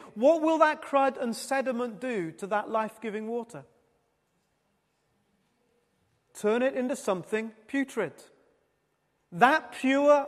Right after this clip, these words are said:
life-giving water combined with my crud is a pretty ugly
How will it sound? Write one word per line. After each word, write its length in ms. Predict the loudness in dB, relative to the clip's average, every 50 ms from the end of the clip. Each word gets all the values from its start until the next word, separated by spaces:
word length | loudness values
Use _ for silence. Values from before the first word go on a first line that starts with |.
| -6 -8
life-giving 760 | 0 2 4 4 6 4 4 2 0 0 0 2 0 0 0
water 340 | 2 2 2 2 0 -2 -4 -4 -8 -10 -6
combined 440 | -4 -4 0 2 2 2 2 2 0
with 140 | -2 -2
my 220 | -2 -2 -2 -2 -4
crud 520 | -6 -4 0 2 4 4 4 2 0 -4 -8 -20 -14 -10
is 140 | -6 -4 -4
a 40 | -4
pretty 380 | -4 -4 -4 -4 -4 -6 -8 -4 -2
ugly 420 | -2 -2 -2 -2 -4 -6 -6 -6